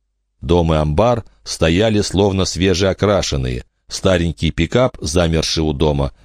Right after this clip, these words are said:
казался совершенно новым. Ожидая, когда отец дослушает обращенные к нему на прощание слова шерифа,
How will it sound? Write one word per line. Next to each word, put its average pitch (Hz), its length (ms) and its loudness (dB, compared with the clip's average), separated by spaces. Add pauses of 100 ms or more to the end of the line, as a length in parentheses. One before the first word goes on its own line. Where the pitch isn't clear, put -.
(140)
казался 92 560 0
совершенно 87 720 -2
новым. 69 460 -2 (560)
Ожидая, 87 580 2
когда 82 360 0
отец 85 400 -2
дослушает 82 680 0
обращенные 80 760 0
к - 100 -10
нему 80 240 2
на 78 100 2
прощание 76 640 0
слова 73 380 0
шерифа, 82 600 -2